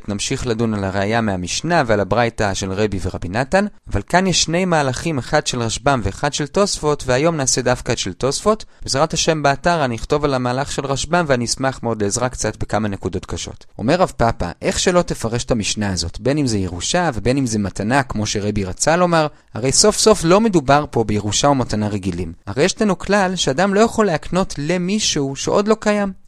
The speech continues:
זה לקוח מהעיקרון שאדם לא מקנה דבר שלא בא לעולם, ואפילו לרבי מאיר שאמר שאפשר להקנות דבר שלא בא לעולם,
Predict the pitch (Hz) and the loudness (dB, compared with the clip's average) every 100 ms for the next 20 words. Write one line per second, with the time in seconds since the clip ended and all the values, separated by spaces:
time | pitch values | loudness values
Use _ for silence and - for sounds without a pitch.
0 | - 139 175 170 185 185 180 170 170 170 | -4 2 2 4 2 2 0 -2 2 4
1 | 233 214 160 139 160 170 165 156 170 160 | 6 4 0 0 0 0 0 0 0 2
2 | 147 135 156 139 123 127 123 117 104 95 | 2 4 4 2 2 2 4 4 2 2
3 | 92 135 185 - 104 - 147 160 127 113 | -2 -4 -8 -2 0 2 2 2 2 2
4 | 117 151 123 - 110 135 - 98 - 175 | 2 2 0 -2 0 0 0 -2 0 2
5 | 247 220 170 135 123 135 131 143 131 131 | 2 2 0 2 2 2 0 -2 0 2
6 | 131 131 147 | 2 4 2